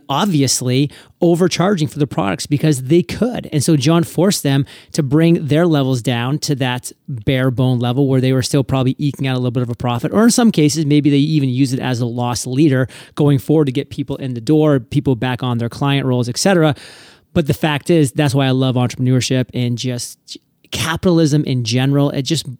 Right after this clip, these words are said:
is always better for the consumer when there's more options, more competitors. But of course, in this case, it ended up being John's worst moment. So I learned a lot from your moment, John. I, I really realized, hey, the numbers are critical, and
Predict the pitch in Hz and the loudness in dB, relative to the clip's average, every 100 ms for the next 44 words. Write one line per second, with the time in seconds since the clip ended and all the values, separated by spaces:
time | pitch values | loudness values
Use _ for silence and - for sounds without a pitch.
0 | _ - 139 - - 151 220 233 165 123 | _ -8 -8 -10 -6 0 4 4 4 2
1 | 147 147 147 139 135 127 - 139 127 123 | 0 2 2 0 -2 -2 0 0 0 -2
2 | 123 123 135 127 123 - 131 123 - - | -4 -2 0 0 0 -2 -4 -6 -12 -12
3 | - 147 151 131 135 131 117 135 131 - | -2 0 2 2 2 2 2 -2 -2 0
4 | 143 123 160 - 143 135 170 147 143 127 | 0 2 0 2 2 0 2 2 0 0
5 | 131 127 113 131 135 127 123 - - - | -2 -2 0 0 2 0 -2 -8 -20 -14
6 | - 127 143 123 131 123 175 139 127 - | -4 0 2 2 0 2 4 2 0 -2
7 | 143 135 - - - _ _ - 185 220 | 0 0 -2 -12 -20 _ _ -4 2 4
8 | 165 135 127 - 147 139 135 - 131 127 | 6 4 2 0 0 2 0 0 -2 0
9 | 120 120 120 120 120 127 - - _ _ | -2 -2 -2 -2 -4 -6 -10 -20 _ _
10 | - 135 147 147 139 139 127 - 135 120 | -8 -2 0 2 2 0 -2 -4 -4 -6
11 | - _ 147 139 139 139 147 143 143 - | -12 _ -4 -2 0 0 2 2 2 -2
12 | 123 123 - 190 190 196 190 185 - 139 | -8 -8 -2 0 2 2 2 0 0 0
13 | 135 123 - | 0 -2 -10